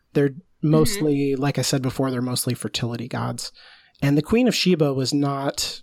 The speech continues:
Speaker 1: I mean, she was worshipped and, and venerated, but not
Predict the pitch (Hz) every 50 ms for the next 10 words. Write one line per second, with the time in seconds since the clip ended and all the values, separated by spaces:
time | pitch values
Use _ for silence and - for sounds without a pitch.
0 | - _ 180 185 185 175 - - 196 180 139 127 147 147 147 - 160 151 147 -
1 | - 135 127 127 131 127 135 - - 131 127 123 120 135 - - 147 151 143 147
2 | 139 135 135 131 123 123 120 120 123 127 120 117 - - _ _ 214 165 156 165
3 | 165 165 156 156 156 156 147 143 - - - - - -